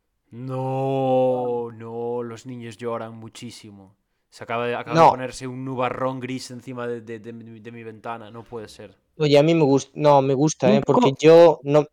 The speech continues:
Speaker 2: no me atrevo a dárselo a Embiid, pero creo que alguien se lo tenía que dar.
Speaker 1: Tragedia, tragedia.
Speaker 3: Además, lo voy a decir, un poco influenciado porque me estuve viendo el partido de ayer.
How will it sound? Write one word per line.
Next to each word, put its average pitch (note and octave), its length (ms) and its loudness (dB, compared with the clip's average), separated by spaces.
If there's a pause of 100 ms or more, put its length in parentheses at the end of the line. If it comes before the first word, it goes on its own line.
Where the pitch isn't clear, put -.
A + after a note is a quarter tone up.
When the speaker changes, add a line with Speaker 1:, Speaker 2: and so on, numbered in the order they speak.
Speaker 2:
no D#3+ 140 4
me F3 80 6
atrevo F#3 220 6
a F#3 40 10
dárselo F3+ 280 6
a F3+ 40 4
Embiid, F#3+ 320 2 (220)
pero C#3 300 4
creo D#3+ 200 4
que D#3 80 4
alguien D3+ 200 6
se C#3 100 -4
lo B2+ 60 0
tenía B2 180 -2
que A2 100 -8
dar. G2 180 -6 (180)
Speaker 1:
Tragedia, G2+ 560 -12
tragedia. F#2 480 -20
Speaker 3:
Además, D3+ 240 -2
lo G3 80 0
voy F3+ 120 4
a - 20 4
decir, B2+ 260 0
un D3 100 -4
poco F#3 180 -2
influenciado E3 800 -2 (760)
porque A2+ 340 -2
me A2+ 80 -2
estuve C3 240 0
viendo B2+ 180 2
el A#2 60 2
partido A#2 300 -2
de A2+ 60 2
ayer. C#3+ 340 -2